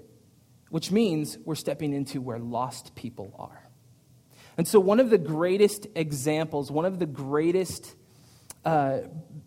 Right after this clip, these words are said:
people that was about reaching the lost was Jesus.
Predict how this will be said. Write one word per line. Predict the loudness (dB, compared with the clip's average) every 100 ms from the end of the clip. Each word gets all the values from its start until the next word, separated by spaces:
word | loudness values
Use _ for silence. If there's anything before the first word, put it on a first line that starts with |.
| _
people | -6 -4 -2 -2 -2 -4
that | 0 0 0 -10 -20 -14 -2
was | -2 0
about | -4 2 4 4 2 -2 -4
reaching | -2 -2 -4 -6 -4 -6
the | -6 -4
lost | -2 0 -2 -6 -14 -20 -20 _ _ -10
was | -10
Jesus. | -6 -6 -8 -12 -18 -20